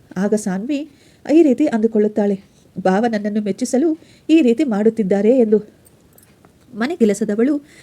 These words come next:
ಅಡಿಗೆಯನ್ನು ಮತ್ತು ಎಲ್ಲ ಕೆಲಸ ಮಾಡುತ್ತಿದ್ದಳು. ಸಾನ್ವಿಗೆ ಮಾಡಲು ಯಾವುದೇ ಕೆಲಸ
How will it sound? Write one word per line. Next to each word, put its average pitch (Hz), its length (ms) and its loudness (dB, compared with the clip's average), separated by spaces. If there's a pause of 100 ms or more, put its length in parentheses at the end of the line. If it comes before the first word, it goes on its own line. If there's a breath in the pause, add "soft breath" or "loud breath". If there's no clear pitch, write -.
(120 loud breath)
ಅಡಿಗೆಯನ್ನು 220 600 2
ಮತ್ತು 269 200 -2
ಎಲ್ಲ 214 320 2
ಕೆಲಸ 226 300 0
ಮಾಡುತ್ತಿದ್ದಳು. 214 640 -2 (340 soft breath)
ಸಾನ್ವಿಗೆ 220 460 0
ಮಾಡಲು 202 420 -2
ಯಾವುದೇ 240 500 0
ಕೆಲಸ 247 280 -2